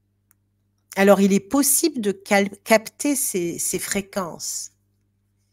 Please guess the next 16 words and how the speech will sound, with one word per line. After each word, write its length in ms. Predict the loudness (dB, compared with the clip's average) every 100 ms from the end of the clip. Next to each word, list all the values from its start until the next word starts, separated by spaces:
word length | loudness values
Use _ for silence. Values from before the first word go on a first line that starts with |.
| _ _ _ _ _ _
de 200 | -4 0
manière 420 | 4 8 6 6
consciente. 920 | 0 -2 0 -2 -4 -10 _ -20 -20 _ _ _ _ _ _
Les 180 | -4 -2
gens 240 | 2 4 2
reçoivent 600 | 2 2 2 2 0 0
ces 180 | -2 -4
fréquences, 480 | -4 -4 0 -2 2
mais 80 | 0
ils 40 |
savent 300 | 2 -2 -2
pas 120 | -6 -6
ce 100 | -4
que 120 | -4
c'est 400 | -2 -2 -2 -2
et, 340 | -4 -6 -12